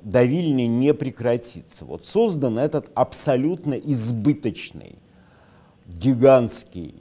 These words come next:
неподражаемый, а, давильный всего живого аппарат, который плодит и плодит уголовные дела, плодит и плодит обыски, достре-, ну, ещё не расстрелы, но всё впереди, ребят, да?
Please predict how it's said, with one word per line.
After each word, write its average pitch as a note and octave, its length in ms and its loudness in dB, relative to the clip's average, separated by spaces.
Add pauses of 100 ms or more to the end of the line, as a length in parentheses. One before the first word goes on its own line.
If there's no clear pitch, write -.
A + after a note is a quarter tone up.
неподражаемый, A2 1400 0
а, D#2 420 -8
давильный G#2+ 960 0 (840)
всего C#3 380 2
живого G#2 500 0
аппарат, G2+ 400 -6 (600)
который D#3 360 2
плодит C#3 760 2
и E3+ 60 2
плодит B2+ 760 -2
уголовные G#2 680 -2
дела, G#2 380 0
плодит A#2 560 -4
и C3 40 -6
плодит G2+ 580 -6
обыски, B2+ 640 -8
достре-, A2 840 -6 (500)
ну, G2 200 -8
ещё A2 260 -2
не G2 120 -2
расстрелы, C#3+ 580 -4
но G2 140 -8
всё G2+ 220 -12
впереди, D3 400 -10
ребят, - 240 -20 (100)
да? D3+ 200 -10